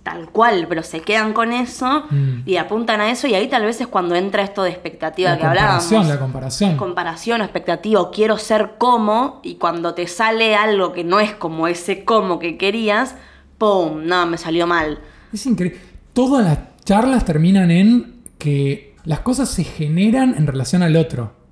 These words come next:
Speaker 2: Después en tu cabeza crecen o nada, vos le, les empezás a dar valor. Seguro un psicólogo escucha esto, se caga de risa.
Speaker 1: <laughs>
Speaker 2: Ya lo, lo estu-,
Speaker 1: Polémico.
Speaker 2: lo recontra estudió, ya
Speaker 1: Puede
Speaker 2: sabe que,
Speaker 1: ser.
Speaker 2: ya sabe qué teórico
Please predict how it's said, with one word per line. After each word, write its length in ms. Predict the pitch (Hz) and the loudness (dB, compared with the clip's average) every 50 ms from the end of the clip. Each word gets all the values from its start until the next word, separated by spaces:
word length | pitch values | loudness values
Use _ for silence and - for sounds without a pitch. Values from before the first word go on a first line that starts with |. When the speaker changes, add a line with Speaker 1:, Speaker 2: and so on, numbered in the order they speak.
| _ _ _ _ _ | _ _ _ _ _
Speaker 2:
Después 360 | 147 117 - - 320 294 - | -4 -4 0 2 0 2 2
en 100 | 196 175 | 0 0
tu 140 | - - 135 | 0 -2 -4
cabeza 420 | - 135 131 143 175 175 - 190 - | -4 0 2 2 2 2 0 -2 -2
crecen 680 | - 147 143 147 151 165 156 - - 165 160 160 143 | 0 0 2 4 4 4 2 0 0 0 0 0 0
o 420 | 135 131 120 117 117 113 113 - - - - - _ _ _ _ _ _ - | -2 -2 -4 -4 -6 -8 -10 -14 -20 -20 -20 -20 _ _ _ _ _ _ -10
nada, 280 | - 135 127 123 120 120 | -8 -6 -4 -4 -2 -2
vos 160 | 139 143 160 | 0 2 2
le, 80 | 151 | 2
les 320 | 139 135 139 143 123 120 135 | 0 -2 -4 -4 -4 -4 -4
empezás 320 | 139 123 123 - 165 143 | -4 -4 -4 -6 -2 0
a 60 | 170 | 0
dar 100 | 156 143 | 2 2
valor. 280 | 143 143 143 139 131 - - - - - | 2 2 2 0 0 -2 -6 -16 -20 -20
Seguro 300 | - - 240 294 320 285 | -10 -2 0 4 4 6
un 180 | 208 202 226 202 | 6 6 4 4
psicólogo 420 | - 185 151 - 170 180 175 156 | 2 0 2 2 4 4 4 4
escucha 300 | 143 135 - 147 - - | 2 2 0 -2 0 0
esto, 160 | 143 - 156 131 | 0 2 0 -2
se 140 | - 117 | -2 -4
caga 220 | - 123 123 120 117 | -4 -4 -2 -2 -2
de 40 | 117 | 0
risa. 380 | - 320 135 135 - - 151 | 2 2 2 2 0 4 4
Speaker 1:
<laughs> 560 | 226 302 247 214 202 208 - 185 - - 339 | 4 6 6 4 2 2 0 0 -2 -2 0
Speaker 2:
Ya 80 | - 139 | 2 2
lo, 100 | 147 143 | 2 2
lo 240 | 135 - 156 139 131 | 2 2 0 2 2
estu-, 20 | |
Speaker 1:
Polémico. 520 | - 170 165 170 170 165 160 165 165 165 139 | 2 2 2 2 2 2 2 0 0 2 2
Speaker 2:
lo 80 | 143 143 | 2 2
recontra 680 | 143 147 - 381 226 - - - 165 175 170 160 160 151 | 2 4 4 4 4 6 4 4 6 4 4 4 2 2
estudió, 720 | 131 - 139 135 135 139 143 151 156 160 165 170 170 175 | 0 0 0 2 2 4 4 4 6 6 6 6 4 4
ya 160 | 165 - 151 147 | 4 2 0 -2
Speaker 1:
Puede 20 | |
Speaker 2:
sabe 360 | 117 - - 151 151 151 139 | 0 0 2 2 2 2 2
que, 40 | 135 | 0
Speaker 1:
ser. 380 | 156 185 185 185 190 190 196 107 | 0 0 0 0 0 -2 -2 -4
Speaker 2:
ya 120 | 147 143 | -4 -2
sabe 280 | 139 156 151 147 143 131 | 0 2 2 2 2 0
qué 320 | 123 143 143 143 139 135 131 | 0 0 0 0 0 -2 -4
teórico 520 | - 135 139 143 147 147 151 143 127 131 | -2 -2 0 2 2 2 2 0 -2 -2